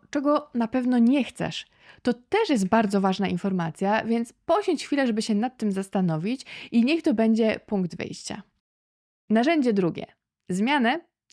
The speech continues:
zacznij od siebie. Ta pierwsza lekcja, o której przedtem usłyszałeś, płynnie prowadzi nas do drugiej, która w sumie jest fundamentem wszystkiego, o czym dzisiaj będziemy rozmawiać. Zmianę zacznij od siebie. I nie, to nie jest kolejna banalna rada.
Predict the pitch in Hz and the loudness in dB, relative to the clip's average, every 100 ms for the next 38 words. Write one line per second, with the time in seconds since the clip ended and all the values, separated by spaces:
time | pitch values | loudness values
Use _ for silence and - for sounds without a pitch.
0 | - 330 349 - 277 240 - - 190 170 | -10 2 2 2 -4 -4 -6 -4 -4 -4
1 | - - _ _ _ _ 226 220 - 277 | -8 -12 _ _ _ _ 2 2 0 -2
2 | - 226 233 - 220 220 202 233 247 202 | 2 2 2 0 0 0 -2 -4 -2 -2
3 | 190 208 175 165 214 - 294 302 233 226 | -2 -6 -4 -2 -4 -4 -4 -2 -2 2
4 | 226 233 208 202 208 196 233 285 269 262 | 2 0 -2 0 2 2 2 -2 -2 -2
5 | 254 240 - - 403 254 - 240 214 226 | -2 -2 -10 -8 -4 -4 -2 0 2 0
6 | 233 214 - 208 262 240 214 214 208 220 | 0 -2 -2 -4 -2 0 0 0 0 0
7 | 202 180 185 180 170 160 - 82 - - | 0 2 2 0 0 -2 -4 -8 -10 -18
8 | _ _ _ 208 226 285 320 311 285 302 | _ _ _ -2 0 2 4 2 0 -6
9 | _ 196 214 226 - 214 214 _ 208 - | _ 0 2 2 0 -4 -4 _ -6 -6
10 | - 208 147 - _ - - - - - | -2 0 0 -4 _ -20 -20 -20 -20 -18
11 | - 285 220 185 _ - 330 427 508 480 | 0 2 2 0 _ -4 -2 0 0 2
12 | 311 233 - 208 208 202 185 185 175 175 | 2 2 2 2 4 2 2 0 0 0
13 | 170 151 - 65 | 0 -2 -2 -6